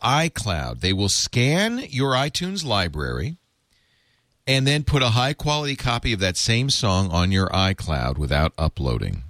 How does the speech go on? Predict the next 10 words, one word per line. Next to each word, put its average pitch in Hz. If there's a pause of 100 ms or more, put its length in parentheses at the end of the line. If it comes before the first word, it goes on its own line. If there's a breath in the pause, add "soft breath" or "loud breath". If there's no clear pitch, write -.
(120)
And 90
that's 131
why 101
they're 104
licensing 123
it -
from 69
the 80
music 147
companies. -